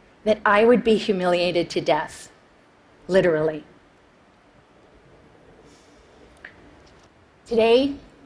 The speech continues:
too many parents haven't had the chance to step in and rescue their loved ones. Too many have learned of their child's suffering and humiliation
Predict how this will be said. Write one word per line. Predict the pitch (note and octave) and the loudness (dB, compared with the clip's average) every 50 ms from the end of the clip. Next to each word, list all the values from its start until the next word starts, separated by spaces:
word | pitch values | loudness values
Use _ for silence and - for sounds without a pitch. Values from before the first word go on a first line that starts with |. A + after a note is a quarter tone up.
| - - _ _ _ _ - | -20 -20 _ _ _ _ -14
too | - - - C#4+ C#4 D4 | -12 -6 -2 0 2 4
many | C#4 B3+ B3 B3 B3 A#3+ A#3 | 4 2 2 2 0 -2 -2
parents | - - - A3 G3 F#3 E3 C3+ - - - - - - _ - - - | -4 -4 -4 -4 -4 -4 -6 -8 -10 -16 -20 -20 -20 -20 _ -20 -20 -18
haven't | - - - B3 B3+ B3+ C#4 C4+ | -10 -6 -2 0 0 0 -2 -4
had | C4+ C4 D4 B3 | -2 -2 -2 -2
the | G#3+ A#3 | -2 -2
chance | A3+ - - A3+ A3 G3+ G3+ G3 - - | -4 -4 -6 -4 -4 -4 -4 -6 -8 -10
to | - G3+ | -10 -10
step | - - - A3+ G#3 G#3 - | -8 -2 0 2 2 2 0
in | G#3+ G3 F#3 F3+ F#3 | -4 -4 -4 -6 -8
and | - G3 F3+ F3+ | -8 -8 -8 -4
rescue | D#3 F3+ F3+ F3+ - - - G#3 F#3+ F3 | 0 0 0 0 -2 -6 -4 -4 -2 0
their | F#3 E3+ E3 | 0 0 0
loved | E3 E3 D#3+ D3+ - - | 2 0 0 0 -4 -6
ones. | C#3+ D3 C#3+ C#3 C#3 C#3+ C#3 - - - _ _ _ _ _ - - - - - | -6 -4 -4 -4 -8 -12 -14 -16 -20 -20 _ _ _ _ _ -20 -20 -20 -14 -10
Too | - - C4+ C#4+ | -6 -2 2 4
many | D4 C#4 C#4 B3+ B3+ A#3+ A#3+ | 6 6 6 4 4 0 0
have | A#3+ B3 F#3+ | 0 0 0
learned | G#3 G3+ A3 A3 A3 A3 A3+ A#3 A#3+ | 0 0 0 0 0 0 -2 -2 -4
of | - G#3+ | -4 -4
their | E3 G3 G3+ | -2 -2 -2
child's | G3+ - - - A3 G#3 G#3 G#3 G#3 G3 - | -2 -4 -4 0 2 4 4 4 2 0 -4
suffering | - - A3+ A3+ A#3 - A#3+ A#3 A#3+ A#3 B3 | -2 0 0 0 0 -2 -6 -4 -4 -6 -8
and | - F#3+ F#3+ | -8 -8 -8
humiliation | F#3 - G#3+ G#3 G3 G3 G3+ G3 F#3+ F3 F3+ F3 - - F3+ F3 F3+ | -6 -4 -4 -2 0 0 0 0 0 -2 -4 -4 -6 -8 -8 -8 -10